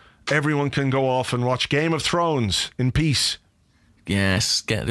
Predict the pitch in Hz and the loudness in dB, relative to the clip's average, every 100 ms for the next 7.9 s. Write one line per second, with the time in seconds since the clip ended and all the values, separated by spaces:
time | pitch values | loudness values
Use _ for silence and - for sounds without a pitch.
0 | 113 139 - 80 135 139 139 104 90 - | -2 -2 -2 -4 -2 0 2 2 0 -2
1 | - 87 78 73 - - - - - 101 | -2 0 0 0 -4 -8 -20 -20 -6 -4
2 | - - - - - - 95 98 110 - | -2 -4 -8 -20 -20 -12 -4 0 0 0
3 | 104 92 107 - 80 - - - 101 - | 0 0 0 -2 -4 -8 -16 -8 -6 -4
4 | - 113 107 - _ _ _ _ _ _ | 0 0 -2 -6 _ _ _ _ _ _
5 | - 131 131 143 - - - 110 98 92 | -6 -2 0 0 -4 -14 -8 -4 0 0
6 | 85 82 - - - _ - _ - - | 0 -2 -2 -4 -10 _ -20 _ -20 -20
7 | - - 120 127 131 131 127 117 | -10 -4 0 2 2 2 2 2